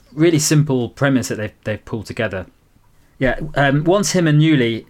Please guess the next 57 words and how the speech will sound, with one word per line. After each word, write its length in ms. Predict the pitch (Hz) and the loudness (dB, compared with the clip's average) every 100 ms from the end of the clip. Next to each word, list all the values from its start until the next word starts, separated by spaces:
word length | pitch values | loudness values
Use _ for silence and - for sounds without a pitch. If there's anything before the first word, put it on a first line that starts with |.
| - | -4
uh, 320 | 117 117 - _ _ | -2 -2 -6 _ _
hit 200 | - 156 | -4 -2
upon 440 | 147 143 135 127 127 _ | -2 0 0 0 -2 _
utilising 600 | 135 147 135 123 120 123 | -6 -2 0 0 0 0
the 80 | 127 | 2
Midas 420 | 127 135 131 123 | 2 0 0 -4
touch 320 | - 156 - | -6 -8 -8
line, 320 | 104 90 95 104 _ 131 | -10 -10 -12 -16 _ -6
that 120 | 117 | -4
was, 120 | 120 | -4
like, 140 | 127 | -4
the 60 | - | -6
key 380 | - 156 135 107 | -8 -4 -2 -4
to 140 | - | -6
that 160 | 113 107 | -6 -6
song. 400 | - 120 90 101 _ - - _ _ | -4 -4 -6 -12 _ -20 -20 _ _
Um, 380 | 117 117 117 123 - | -4 -2 0 -2 -2
that's 400 | 131 - - - | -6 -6 -12 -12
apparently 300 | - 135 120 | -6 -4 -4
the 120 | 123 | -4
whole 160 | 139 113 | -4 -4
song 220 | 131 117 | -4 -6
just 140 | 98 | -6
came 160 | 117 101 | -8 -8
together. 280 | - 113 95 | -8 -10 -8
They 140 | 104 | -8
realised 420 | 107 113 107 101 | -6 -6 -6 -6
what 140 | 113 107 | -6 -8
it 60 | |
was 100 | 101 | -8
all 140 | 104 104 | -8 -6
about 320 | 113 104 87 | -4 -4 -6
as 100 | - | -10
soon 180 | 110 104 | -8 -8
as 120 | 92 | -8
they 100 | 101 | -10
just 200 | 104 - | -12 -14
picked 260 | - - | -18 -10
out, 180 | 107 - _ | -10 -10 _
picked 220 | - 147 - | -16 -14 -12
out 140 | 98 | -12
that 180 | 101 101 | -12 -12
line. 240 | 101 95 - _ - - - - _ | -12 -14 -18 _ -20 -20 -20 -20 _
Um, 460 | 123 127 127 131 135 | -2 2 2 2 0
and 140 | 147 | 2
then, 120 | 151 143 | 4 2
of 60 | |
course, 200 | 147 147 | 0 0
they 80 | 139 | 2
went 180 | 135 127 | 0 0
on 200 | 123 123 | 0 -2
to 260 | - 123 120 | -2 -4 -4
do 80 | |
You 180 | 117 113 | -4 -4
Only 140 | 117 113 | -4 -6
Live 80 | |
Twice. 400 | - 135 156 151 | -4 -2 -2 -4